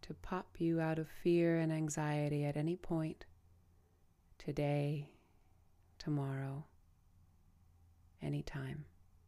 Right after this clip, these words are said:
This is two short inhales through your nose and one long exhale through your nose or your mouth.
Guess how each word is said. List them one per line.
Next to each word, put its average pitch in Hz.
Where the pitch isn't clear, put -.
This 160
is 156
two 196
short 202
inhales 208
through 202
your 196
nose 196
and 165
one 156
long 151
exhale 135
through 139
your 131
nose 170
or 208
your 214
mouth. 143